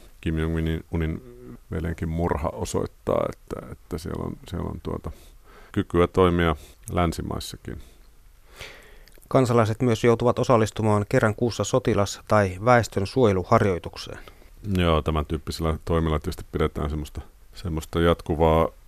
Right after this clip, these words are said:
Speaker 1: kriisivalmiutta myös yllä, mikä, mikä on ollut niinku Pohjois-Korean tässä propagandassa myös olennaista, että heitä annetaan se, annetaan se kuva kansalle, että heitä,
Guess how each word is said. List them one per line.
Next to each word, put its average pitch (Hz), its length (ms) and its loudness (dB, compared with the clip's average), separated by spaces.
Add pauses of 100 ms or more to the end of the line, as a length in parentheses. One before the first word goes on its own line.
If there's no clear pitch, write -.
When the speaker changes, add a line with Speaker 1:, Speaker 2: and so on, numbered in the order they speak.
(100)
Speaker 1:
kriisivalmiutta 87 1040 4
myös 85 240 -2
yllä, 82 360 2
mikä, 78 380 -2
mikä 82 300 -4
on 78 340 -4
ollut 78 260 -4
niinku 85 220 -8
Pohjois-Korean 78 640 -2 (640)
tässä - 220 -8
propagandassa - 680 -6
myös 78 240 -8
olennaista, 69 560 -6
että 73 160 -12
heitä 73 240 -8 (840)
annetaan 78 420 -6
se, 80 140 -6 (300)
annetaan 82 360 -2
se 95 80 -4
kuva 87 280 4
kansalle, 82 500 2
että 82 220 -2
heitä, 82 320 -2